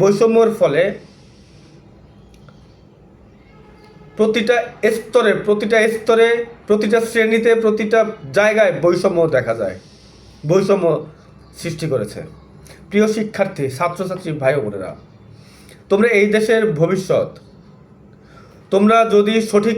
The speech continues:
পথে চলো, তাহলে দেশ এগিয়ে যাবে। যদি কখনোই তোমাদের অন্ধকার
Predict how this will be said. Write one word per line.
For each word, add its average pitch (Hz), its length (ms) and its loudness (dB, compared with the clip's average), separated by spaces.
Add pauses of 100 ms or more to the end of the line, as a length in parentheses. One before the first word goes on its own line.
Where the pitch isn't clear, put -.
পথে 208 320 2
চলো, 202 220 4 (840)
তাহলে 208 320 2
দেশ 190 240 0 (180)
এগিয়ে 185 280 0
যাবে। 107 220 -2 (500)
যদি 202 220 2 (100)
কখনোই 196 480 2 (1160)
তোমাদের 214 440 2 (1500)
অন্ধকার 214 560 4